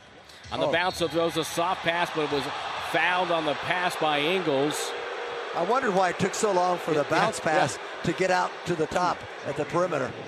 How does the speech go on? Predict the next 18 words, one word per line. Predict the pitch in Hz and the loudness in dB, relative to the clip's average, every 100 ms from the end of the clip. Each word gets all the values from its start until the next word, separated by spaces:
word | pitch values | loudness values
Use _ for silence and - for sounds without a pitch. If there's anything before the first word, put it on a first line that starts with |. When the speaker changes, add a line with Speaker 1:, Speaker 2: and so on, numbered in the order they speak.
| - - - - | -12 -12 -10 -4
Speaker 2:
I | 143 | 0
thought, | 147 151 147 | 0 -2 -2
"Man, | 254 | -2
that | 175 185 | 0 -2
was | 151 | -2
a | |
lazy | 147 160 151 139 | 0 0 0 -4
pass." | 135 139 185 - - - 185 - - - 147 147 - - 135 147 - - - - - - - - 120 | -2 0 -2 -4 -14 -14 -14 -12 -14 -12 -14 -14 -14 -14 -14 -14 -16 -16 -16 -18 -20 -20 -20 -14 -8
Speaker 1:
Yeah, | 110 | -6
Speaker 2:
Yeah. | 104 | -6
Speaker 1:
he, | 107 - | -8 -16
he | 110 | -8
got | 120 117 | -6 -4
him | 110 | -6
on | 101 | -8
the | 107 | -6
arm | 113 107 | -6 -6
there. | 107 | -8